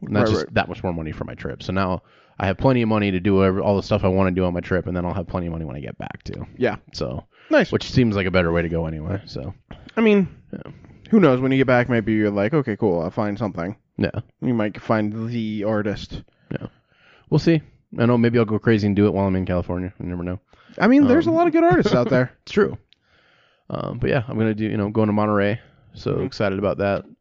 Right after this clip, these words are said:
Speaker 1: Um, it's supposed to be, like, sixty all week. So it'll be interesting to be at the, in the ocean, by the ocean when it's cool.
Speaker 2: Cooler, yeah.
Speaker 1: Not used to that.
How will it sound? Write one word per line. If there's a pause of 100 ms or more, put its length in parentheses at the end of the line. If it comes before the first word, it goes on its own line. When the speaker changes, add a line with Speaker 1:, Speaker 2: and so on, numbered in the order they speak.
(540)
Speaker 1:
Um, (380)
it's
supposed
to
be,
like,
sixty
all
week. (440)
So
it'll
be
interesting
to
be
at
the,
in
the
ocean,
by
the
ocean
when
it's
cool. (240)
Speaker 2:
Cooler,
yeah.
Speaker 1:
Not
used
to
that.